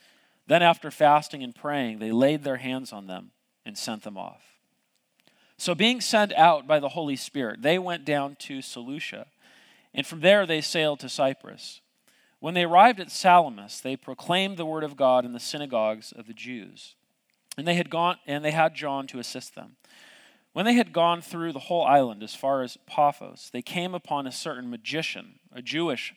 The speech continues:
false prophet named Bar Jesus. He was with the proconsul, Sergius Paulus, a man of intelligence, who summoned Barnabas and Saul and sought to hear the word of God.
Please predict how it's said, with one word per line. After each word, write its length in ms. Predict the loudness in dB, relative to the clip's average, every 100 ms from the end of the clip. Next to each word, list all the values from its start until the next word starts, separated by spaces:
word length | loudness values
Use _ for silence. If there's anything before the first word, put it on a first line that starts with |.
| _
false 420 | -4 0 2 0
prophet 540 | -4 0 0 0 -12
named 340 | -10 -10 -10 -14
Bar 220 | -8 -8 -8
Jesus. 720 | -12 -12 -12 -18 -20 -20 _ _ -20 -20 _ _
He 120 | -6 -4
was 160 | -2
with 200 | -2 -2
the 80 | -4
proconsul, 920 | -2 -2 0 -2 -4 -4 -12 -14 -16 _
Sergius 640 | -14 -8 -8 -6 -8 -8
Paulus, 500 | -2 0 0 -6 -14
a 80 | -12
man 260 | -6 -4
of 120 | -4 -10
intelligence, 840 | -6 -2 -2 -4 -12 -20 -20 -20 _ _ -12
who 100 | -10
summoned 500 | 0 0 0 -4 0
Barnabas 540 | 0 0 -2 -4 -4
and 120 | -12
Saul 400 | -12 -6 -4 -4
and 140 | -8 -6
sought 340 | 0 0 0
to 100 | -8
hear 180 | -12 -12
the 80 | -12
word 220 | -14 -16
of 100 | -10
God. 320 | -8 -8 -8